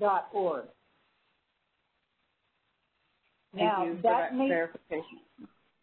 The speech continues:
Speaker 1: that may just be the name of the one that's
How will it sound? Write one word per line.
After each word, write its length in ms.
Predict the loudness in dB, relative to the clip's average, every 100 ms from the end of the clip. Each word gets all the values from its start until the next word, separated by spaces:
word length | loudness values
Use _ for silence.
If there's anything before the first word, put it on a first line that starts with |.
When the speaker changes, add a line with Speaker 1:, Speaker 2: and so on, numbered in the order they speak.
| 0
Speaker 1:
that 280 | 0 2 0
may 260 | 0 2 2
just 300 | 0 0 0
be 220 | 0 2
the 80 | 0
name 440 | 2 0 2 2
of 160 | 0 2
the 80 | 2
one 340 | 4 0 2
that's 140 | -2